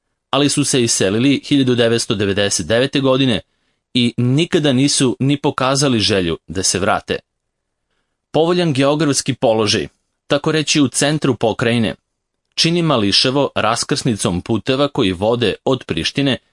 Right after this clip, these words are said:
ka Prizrenu i Peći ili iz Đakovice ka Uroševcu. Zemljište na teritoriji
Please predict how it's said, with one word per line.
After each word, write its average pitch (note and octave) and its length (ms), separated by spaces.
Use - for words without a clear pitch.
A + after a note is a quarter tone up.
ka D#3 160
Prizrenu A2 580
i E2+ 100
Peći A2+ 480
ili C#3+ 300
iz A#2 220
Đakovice A#2+ 640
ka D3+ 180
Uroševcu. G#2+ 640
Zemljište A#2+ 560
na G#2 180
teritoriji A#2 640